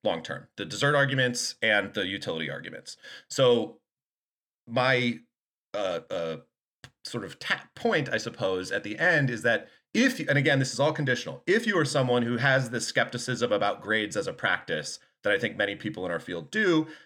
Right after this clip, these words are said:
then you ought to bring your behavior in line with your stated belief about grades. So you believe grades don't matter, well, behave like they don't matter. Um,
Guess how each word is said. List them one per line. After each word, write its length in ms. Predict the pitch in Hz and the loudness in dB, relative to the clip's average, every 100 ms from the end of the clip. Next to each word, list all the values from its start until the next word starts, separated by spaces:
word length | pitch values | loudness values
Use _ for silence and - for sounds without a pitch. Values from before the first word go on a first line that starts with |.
| _ | _
then 320 | - 208 175 | 2 4 4
you 160 | 160 160 | 0 2
ought 160 | 156 175 | 2 2
to 120 | - | -2
bring 380 | 143 117 151 170 | -4 2 2 2
your 160 | 156 151 | 2 4
behavior 560 | 123 123 180 139 123 | 4 2 0 2 2
in 320 | 123 131 135 120 | 2 0 0 2
line 360 | 113 110 110 | 2 2 2
with 200 | 101 98 | -2 -6
your 80 | 104 | -6
stated 400 | - 104 95 95 | -4 -2 -2 -2
belief 440 | 113 220 - - - | 0 2 0 -6 -2
about 200 | 107 - | -2 2
grades. 460 | 180 101 - - - _ | 2 0 -4 -14 -16 _
So 220 | - 120 | 0 0
you 160 | 110 120 | 2 0
believe 320 | 120 143 180 | 2 2 4
grades 220 | 151 160 | 4 4
don't 160 | 139 131 | 2 2
matter, 360 | 104 101 123 135 | 4 4 2 0
well, 140 | 143 | -2
behave 320 | 185 196 247 | 2 2 2
like 140 | 220 117 | 0 -2
they 60 | |
don't 140 | 92 80 | -4 -6
matter. 300 | 82 - - _ - - | -8 -10 -18 _ -12 0
Um, 680 | 123 117 110 107 98 101 | 4 6 4 4 0 -6